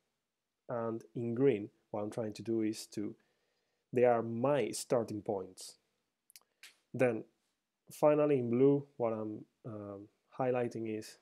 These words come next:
to which pin they are connected to. I did it for the return and right shift keys, also the return key in the non-ribbon layer. You can see how complex this is gonna get.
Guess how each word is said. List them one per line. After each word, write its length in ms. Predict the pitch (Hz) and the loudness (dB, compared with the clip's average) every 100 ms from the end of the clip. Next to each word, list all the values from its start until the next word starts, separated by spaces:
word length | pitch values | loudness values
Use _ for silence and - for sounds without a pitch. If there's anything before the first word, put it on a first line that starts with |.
| _ | _
to 60 | 110 | -2
which 320 | 110 117 - | 0 0 -4
pin 180 | 113 104 | -8 -6
they 80 | 104 | -6
are 120 | 101 | -8
connected 460 | - 107 98 101 - | -8 -10 -10 -14 -16
to. 160 | - - _ _ _ _ _ - 113 | -20 -20 _ _ _ _ _ -16 -12
I 40 | |
did 160 | 110 104 | -8 -8
it 120 | 95 | -8
for 220 | - 98 | -8 -8
the 80 | 95 | -10
return 480 | 95 - 131 135 135 _ | -12 -4 -2 -2 -6 _
and 160 | 101 98 | -16 -6
right 240 | 107 110 - _ _ | -2 -4 -6 _ _
shift 360 | - - - - | -16 -16 -12 -2
keys, 380 | 151 160 - - _ _ _ - | 0 -2 -6 -20 _ _ _ -6
also 440 | 117 - 113 107 _ _ _ 123 | -6 -6 -8 -8 _ _ _ 0
the 180 | 117 | 0
return 560 | 107 110 120 113 110 107 _ | 0 -2 -2 0 -2 -4 _
key 340 | - 110 143 190 _ _ _ _ - | -6 -4 -4 -6 _ _ _ _ -6
in 100 | 127 | -4
the 60 | 110 | 0
non-ribbon 600 | 113 117 104 104 92 92 | 2 2 2 -2 -4 -8
layer. 380 | 95 104 170 - _ _ - | -4 0 0 -2 _ _ -12
You 100 | 104 | -8
can 140 | 110 | -8
see 180 | - 110 | -6 -8
how 420 | - 104 104 - - | -6 -6 -4 -6 -2
complex 420 | 120 104 104 - | 0 0 -6 -10
this 160 | - 104 | -10 -10
is 80 | 104 | -8
gonna 220 | 101 98 | -10 -6
get. 260 | 107 139 | -6 -8